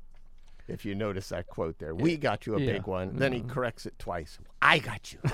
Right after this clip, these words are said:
Speaker 2: <laughs>
Speaker 1: I did it all." In reality, military pay has increased every year for more than three decades.
Speaker 2: Okay.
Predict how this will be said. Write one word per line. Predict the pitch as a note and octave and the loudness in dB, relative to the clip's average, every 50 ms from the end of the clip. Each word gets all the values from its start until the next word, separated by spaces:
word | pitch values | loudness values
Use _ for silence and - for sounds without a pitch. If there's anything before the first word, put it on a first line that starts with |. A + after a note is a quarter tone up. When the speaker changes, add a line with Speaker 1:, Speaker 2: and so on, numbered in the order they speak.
| - - E3 - - | 0 0 -2 -2 -2
Speaker 2:
<laughs> | - - - - - - - - | -4 -18 -16 -14 -14 -14 -12 -8
Speaker 1:
I | - - D3+ F3+ B2 - - | -6 -4 -2 -4 -4 -6 -10
did | - C#3+ - - - | -12 -12 -12 -14 -14
it | - - - - - - | -18 -20 -20 -8 0 4
all." | C3 D3+ D3 C3+ - - - - - - - - - - | 6 8 8 6 4 0 -4 -8 -10 -10 -10 -12 -8 -2
In | - D#3 D#3 D3 C3 A#2 | 2 4 4 4 4 4
reality, | G#2+ A2 A#2 C3 D#3+ F3 E3 D#3+ D#3+ D3 D3 C#3+ | 2 2 4 4 6 6 6 6 4 4 2 2
military | C3+ C3 C#3+ D3+ D3+ C#3+ - - D3+ C3+ B2 A#2 | 4 4 6 6 4 4 2 2 2 2 2 2
pay | - - A2 A2 G#2+ | 0 0 -2 0 0
has | G#2+ G2+ - | 0 -2 -2
increased | G#2 F#2 - - A2+ A2 G#2+ - | -4 -6 -6 -4 -4 -4 -2 0
every | A#2+ A#2 G#2+ B2 A2+ | 0 2 2 2 2
year | A2 G#2 G#2 G#2+ G#2+ | 2 2 2 2 2
for | G2+ - A#2+ A2+ | 0 0 2 2
more | G#2+ A#2 B2+ C#3+ C#3+ | 4 4 4 4 4
than | B2 G#2 F2 E2+ | 2 0 -2 -4
three | - - F#2+ E2+ C#2+ | -4 -4 -4 -4 -4
decades. | D2 - G#2 G#2+ - - G#2+ G2+ - | -2 -2 -2 -2 0 0 0 0 0
Speaker 2:
Okay. | B2+ - - - - | 0 -2 -4 -6 -6